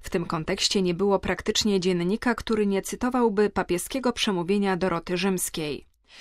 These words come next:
Benedykt szesnasty ostrzegał w nim, że małżeństwo staje się nadbudową prawną, którą człowiek chce dowolnie manipulować, pozbawiając ten związek charakteru heteroseksualnego.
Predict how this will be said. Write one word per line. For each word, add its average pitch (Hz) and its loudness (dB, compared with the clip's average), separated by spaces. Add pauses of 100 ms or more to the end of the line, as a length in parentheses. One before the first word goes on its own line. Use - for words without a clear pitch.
(180)
Benedykt 170 -2
szesnasty 185 0
ostrzegał 233 2
w 202 0
nim, 208 4
że 180 0
małżeństwo 165 0
staje 226 0
się 202 2
nadbudową 185 2
prawną, 214 2
którą 196 0
człowiek 240 0
chce - -2
dowolnie 214 4
manipulować, 196 2 (320)
pozbawiając 214 2
ten 165 -2
związek 175 -2
charakteru 240 -2
heteroseksualnego. 170 -2